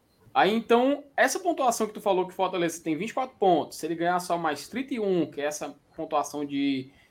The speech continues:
de Z quatro, ele, poxa, garante uma vaga, pelo menos, na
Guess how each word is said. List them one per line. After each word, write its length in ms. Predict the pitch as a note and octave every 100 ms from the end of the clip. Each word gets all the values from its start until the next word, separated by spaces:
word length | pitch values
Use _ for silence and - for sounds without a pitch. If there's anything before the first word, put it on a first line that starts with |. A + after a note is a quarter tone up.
| _
de 80 | C#3
Z 140 | E3+
quatro, 460 | E3+ G3 A3+ - - _ _ _ _ _ C3
ele, 560 | D#3 G#3 A#3+ C#4 C#4+ C#4+
poxa, 320 | C#4+ A3 - - _ -
garante 380 | E3+ F3+ F#3+ C4+
uma 120 | C4
vaga, 280 | F3 G3+ A#3+
pelo 220 | B3 A3
menos, 220 | F#3+ A#3+
na 300 | C4+ C4 -